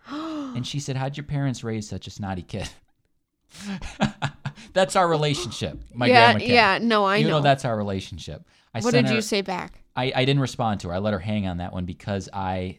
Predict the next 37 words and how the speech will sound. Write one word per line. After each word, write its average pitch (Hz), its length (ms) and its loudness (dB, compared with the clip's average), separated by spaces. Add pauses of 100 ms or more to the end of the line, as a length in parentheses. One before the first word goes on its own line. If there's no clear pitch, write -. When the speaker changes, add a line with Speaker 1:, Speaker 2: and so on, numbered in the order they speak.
Speaker 2:
I 98 300 -8
sent 107 260 -4
her 95 100 -2
a 82 40 -8
picture 101 380 -8
of 85 140 -8
her 95 60 -8
Speaker 1:
Say, 85 160 0
"See 277 80 6
you, 247 80 2
see 233 200 -4
you 233 140 4
Speaker 2:
great-granddaughter. 226 520 2
Speaker 1:
this 262 240 2
weekend." 220 340 -6 (640)
Speaker 2:
Well, 120 100 -2
I 123 80 0
sent 127 220 -2
her 120 60 0
a 107 60 -2
great 107 240 -6
picture 110 240 -6
of 98 40 -6
her 92 60 -6
great-granddaughter 92 580 -4
in 87 140 -6
a 80 60 -6
Packers - 360 -4
cheerleader 107 400 -2
outfit. - 280 -14 (180)
Speaker 1:
Oh, 202 100 -4
nice. - 540 -12
Speaker 2:
And 98 340 0
I 98 100 0
said, 95 560 0
you 98 100 -4
know, 87 280 -2